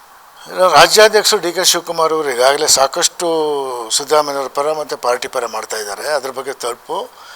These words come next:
ಇವ್ರು ಬಿ ಜೆ ಪಿಯವರು ಹುನ್ನಾರ ಇರ್ಬೋದು, ಇವರಿಬ್ಬರ ಮಧ್ಯೆ ತರಬೇಕು ಅಂತ ಮಾಡ್ತಿರ್ಬೋದು. ಆದರೆ ಪ-, ಅದು ಕ-, ಪಾರ್ಟಿ ಅಧ್ಯಕ್ಷರು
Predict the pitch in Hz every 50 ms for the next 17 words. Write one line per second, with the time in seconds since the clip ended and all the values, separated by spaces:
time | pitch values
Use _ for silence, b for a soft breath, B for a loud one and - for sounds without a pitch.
0 | B B B - 143 156 139 - 127 113 123 165 160 208 220 214 - 202 208 214
1 | 196 170 143 143 160 185 202 208 208 196 190 180 170 151 170 160 143 123 113 -
2 | - 117 139 143 147 143 170 170 165 165 165 165 165 - 147 135 139 151 165 160
3 | 160 156 151 139 135 135 - 139 131 123 117 120 156 202 226 - B B B B
4 | B B - 160 165 175 170 160 143 139 131 147 147 147 143 143 165 156 - 151
5 | 143 131 131 123 147 170 170 - 190 175 156 - 180 165 - - 196 214 226 226
6 | 214